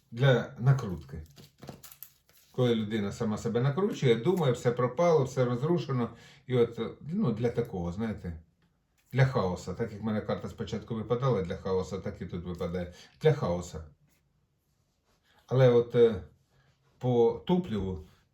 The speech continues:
тут світ з другої країни. От прямо приказ отак. Ну, зробіть.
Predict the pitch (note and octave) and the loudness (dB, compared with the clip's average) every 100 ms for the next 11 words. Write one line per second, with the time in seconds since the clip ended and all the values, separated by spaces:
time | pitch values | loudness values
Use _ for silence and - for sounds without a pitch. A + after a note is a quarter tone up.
0 | - C3 - - - _ - _ _ _ | -4 -4 -4 -12 -20 _ -20 _ _ _
1 | _ _ _ _ _ _ _ _ - C3+ | _ _ _ _ _ _ _ _ -6 -2
2 | G#2+ D#2+ - _ - - _ _ _ _ | -2 -4 -14 _ -20 -20 _ _ _ _
3 | _ _ - F#3 E3+ C3 C3+ C3 G#2 F#2+ | _ _ -10 -2 2 2 2 2 2 -2
4 | F#2 - - _ _ _ - A2 A#2+ A#2+ | -6 -8 -18 _ _ _ -14 -8 2 2
5 | A2 B2+ B2 - C#3 - F#2+ G2 F2 - | 2 -2 -2 0 0 -2 -10 -8 -10 -12
6 | _ _ - A#3+ F3 B2+ A2 F#2 E2+ | _ _ -10 -6 -4 -2 -4 -6 -10